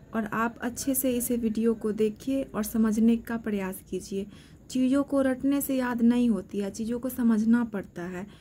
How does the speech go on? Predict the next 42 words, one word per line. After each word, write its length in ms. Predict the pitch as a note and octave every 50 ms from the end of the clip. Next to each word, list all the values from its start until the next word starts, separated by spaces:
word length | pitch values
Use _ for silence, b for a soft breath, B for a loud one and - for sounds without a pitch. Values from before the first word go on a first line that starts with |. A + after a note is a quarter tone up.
| B B B B B -
अगर 260 | A3+ A#3 B3 B3+ B3+
आप 340 | - - - A3+ A3+ A3+ - - B B B B B B B B B B B - -
समझ 260 | - B3 A#3 B3 C4 C4
सकते 380 | C4 - B3 B3 - - B3+
हैं 240 | A#3+ A#3+ A#3+ A#3 A#3
तो 100 | A#3 A#3
आप 140 | A3+ A3+ - -
एग्जाम 340 | G#3+ G#3+ G#3 A3+ A3+ A3+
में 180 | A3+ A#3 A#3 A3+
भी 100 | A#3 A#3+
अच्छा 400 | - - A3 A3 - - A3+ A3
स्कोर 300 | G#3+ G#3+ - - G#3 G3+
कर 240 | G#3 - G#3 G3+ G3
सकते 380 | - - F3+ F3 - - F3+
हैं। 260 | F#3 F#3+ F#3 F3+ - -
अगर 240 | - G#3 G#3 G3+
याद 400 | G3+ - G#3+ G#3 G#3 A3 A3+ A3+
करने 300 | - - A#3+ A#3 A#3 A#3
के 140 | A#3 A#3 A#3+
चक्कर 360 | A#3 A#3 A3+ A3+ - - A3+
में 160 | A3+ A3+ A#3 A#3
रहिएगा 440 | A#3 A#3 A#3 A#3+ A#3 A#3 B3+ B3
तो 140 | A#3 - G#3+
आपका 300 | F#3+ F#3+ F#3+ - - A3
क्वेश्चन 400 | G#3+ G#3+ - A3 G#3+ - A#3 A3
एग्जाम 300 | G#3+ G#3 G#3 A3 G#3 G#3+
में 140 | A#3 A#3+ A#3+
छूट 280 | A#3 - - A3+ G#3+ G#3+
सकता 360 | - - D#3 - - - F3+
है। 220 | F#3+ F#3+ G3 G#3 B B B B B B B B B B
इसलिए 280 | C4 - - C4 C4+
चलिए 360 | C4 - C4 A#3+ A#3+ A3+ A3 A3 B B B B B B B -
मैं 260 | G#3+ A3+ A#3 B3 - -
आपको 540 | A3 A3 G#3+ G#3+ - - - A#3 A#3+ A#3+ - -
जनवरी 380 | A3 A3+ A3 G#3+ G#3 A3+ A#3
दो 120 | A3 G3+ G#3
हज़ार 160 | A3+ A3 G#3+ -
इक्कीस 340 | A3 A3+ - - A#3+ A#3
से 140 | - - A3+
लेकर 340 | G#3+ G#3 G#3 G#3 - G#3 G3+
के 180 | G#3 - A3 G#3
अभी 520 | - - - G#3+ G#3 A3 A3+ G#3+ A#3+